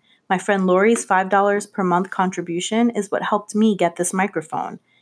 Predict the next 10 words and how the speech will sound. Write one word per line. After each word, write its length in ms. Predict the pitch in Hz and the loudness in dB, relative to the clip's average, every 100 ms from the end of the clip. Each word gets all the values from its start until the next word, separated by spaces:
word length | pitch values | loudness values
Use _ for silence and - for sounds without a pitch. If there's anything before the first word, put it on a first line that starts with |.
| _ | _
Your 160 | 196 196 | 2 2
support 460 | 208 - - 240 214 | 2 -4 -2 0 0
will 100 | 190 | -2
make 240 | 180 180 | -2 -2
this 160 | 185 180 | -6 -2
podcast 680 | 196 190 196 160 151 - - | 0 -2 -2 -4 -4 -4 0
better 240 | 170 147 | 0 0
and 240 | - 160 | -4 -4
better. 400 | 156 139 87 - _ _ _ _ _ _ | -2 -2 -2 -8 _ _ _ _ _ _
Three, 440 | - 208 202 - | -10 0 0 0